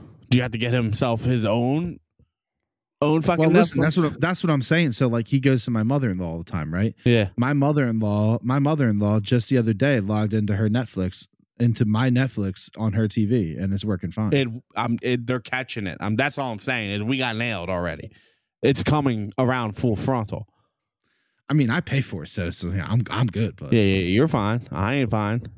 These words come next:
Speaker 2: <laughs> I guess, I don't know. It's a good question. It's a good question. I mean, they, they gotta have a friend. What they're gonna do is they're gonna, they're gonna iso everybody right now, and then they're gonna do what Spotify did.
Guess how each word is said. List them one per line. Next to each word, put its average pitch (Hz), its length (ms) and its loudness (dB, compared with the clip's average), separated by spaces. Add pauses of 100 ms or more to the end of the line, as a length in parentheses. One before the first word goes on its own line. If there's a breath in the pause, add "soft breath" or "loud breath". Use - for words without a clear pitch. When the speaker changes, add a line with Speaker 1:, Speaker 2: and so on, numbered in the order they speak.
Speaker 2:
<laughs> - 240 -12 (1500 loud breath)
I 135 120 -2
guess, 226 320 2
I 175 100 -2
don't 277 140 4
know. 262 260 4
It's 107 120 -4
a - 20 -16
good 269 140 2
question. 123 420 0 (480)
It's - 100 -14
a - 20 -12
good 254 140 0
question. 190 520 -2
I 156 60 4
mean, 208 180 6
they, 202 200 6
they 180 220 0
gotta 233 260 2
have 165 180 0
a 131 60 0
friend. 151 300 0 (380 soft breath)
What 190 260 4
they're 240 100 6
gonna 196 240 4
do 135 260 6
is 127 120 4
they're 131 120 2
gonna, 123 260 2
they're 131 180 0
gonna 117 320 2 (380)
iso 139 420 4
everybody 104 440 2
right 104 200 0
now, 98 300 -2 (360 soft breath)
and 135 100 4
then 175 100 4
they're 185 140 4
gonna 165 180 2
do 147 180 2
what 139 140 0
Spotify 113 600 -2
did. 95 280 -4